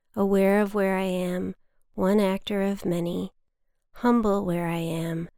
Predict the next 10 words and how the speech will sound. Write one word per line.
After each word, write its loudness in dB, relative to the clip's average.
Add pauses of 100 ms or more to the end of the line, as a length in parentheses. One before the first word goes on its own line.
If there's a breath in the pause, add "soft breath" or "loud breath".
(360)
knowing 6
my 6
actions -2
have -6
consequences, -8 (560)
but 0
solid 0
where -6
I -8
am, -10